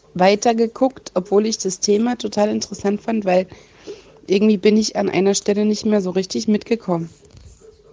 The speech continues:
Das war mir alles zu verwickelt und so viele Personen und so viel Verschwörung und ich, ich guck das irgendwann noch weiter, aber das kann ich nicht so wegbingen. Habe ich erwähnt, dass ich sieben Pony-Sticker-Sets habe? Sieben?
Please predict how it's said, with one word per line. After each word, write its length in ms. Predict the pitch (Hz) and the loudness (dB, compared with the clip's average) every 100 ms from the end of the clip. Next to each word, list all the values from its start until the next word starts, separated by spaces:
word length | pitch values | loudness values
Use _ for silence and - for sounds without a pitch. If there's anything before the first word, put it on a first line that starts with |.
| - - _ - - - - - | -20 -20 _ -20 -20 -20 -20 -12
Das 200 | 180 - | -10 0
war 100 | 190 | 2
mir 180 | 202 175 | 4 4
alles 220 | 190 196 | 2 -2
zu 100 | 226 | -4
verwickelt 600 | 226 233 202 - 185 175 | 0 0 0 0 -2 -2
und 100 | 180 | -4
so 140 | 202 | -4
viele 240 | 190 220 226 | -2 2 2
Personen 580 | 226 196 190 185 175 170 | 2 0 2 4 2 0
und 180 | 170 | -2
so 120 | - 190 | -2 0
viel 160 | 220 | 0
Verschwörung 560 | 208 220 - 185 180 170 | 0 -2 0 0 2 0
und 180 | 170 175 | -2 -6
ich, 160 | - - - - - | -12 -16 -20 -20 -10
ich 160 | 185 - | -8 -6
guck 200 | - 214 | -6 0
das 180 | 247 226 | 0 4
irgendwann 300 | 220 226 208 | 4 6 4
noch 160 | 185 | 4
weiter, 260 | 180 180 220 | 4 4 2
aber 140 | 202 | 2
das 160 | 180 175 | 2 0
kann 180 | 180 175 | -2 0
ich 140 | 180 | 0
nicht 160 | 208 - | -2 0
so 160 | 226 | 2
wegbingen. 720 | 202 202 - 180 175 165 170 160 - - - - _ _ _ _ _ - - _ - | 0 -2 -2 0 0 -2 -4 -6 -20 -20 -20 -20 _ _ _ _ _ -20 -20 _ 2
Habe 120 | 214 | 4
ich 100 | 247 | 6
erwähnt, 300 | 240 233 240 | 4 4 2
dass 160 | 254 240 | 2 0
ich 140 | 233 | 0
sieben 360 | 240 247 277 269 | 2 8 8 6
Pony-Sticker-Sets 1400 | 220 240 262 269 269 - - - 233 269 - 269 - | 4 8 8 8 6 0 -6 -4 0 0 2 -2 0
habe? 380 | 254 247 254 311 - _ _ _ _ _ _ _ _ | 2 4 6 2 0 _ _ _ _ _ _ _ _
Sieben? 400 | - 247 302 | -4 4 4